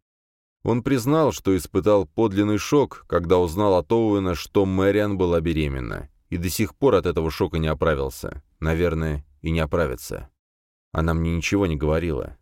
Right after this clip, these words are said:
«Вот такая она, наша Мэриан! И ты всё ещё думаешь, что она не брала деньги твоего отца?»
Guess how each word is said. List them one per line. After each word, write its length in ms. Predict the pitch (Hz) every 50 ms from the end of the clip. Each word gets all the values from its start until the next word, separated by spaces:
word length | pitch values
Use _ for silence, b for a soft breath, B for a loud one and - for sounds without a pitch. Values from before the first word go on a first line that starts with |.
| _ _ -
«Вот 320 | 78 76 82 104 104 -
такая 500 | - 135 131 - - 127 123 123 127 131
она, 180 | 135 131 120 110
наша 320 | 113 120 117 - - 131 131
Мэриан! 540 | 131 127 120 107 95 90 80 78 76 73 - _ _
И 140 | - 101 104
ты 180 | 90 160 156 131
всё 180 | - - 160
ещё 200 | 151 120 - 143
думаешь, 420 | 127 123 156 160 151 147 135 123 -
что 300 | - - - 127 123 127
она 160 | 131 143 143
не 100 | 139 131
брала 360 | 117 131 139 139 143 139 131
деньги 340 | 110 104 139 156 147 120 107
твоего 360 | 80 127 139 135 135 139 139
отца?» 440 | 117 104 - - 147 165 160 139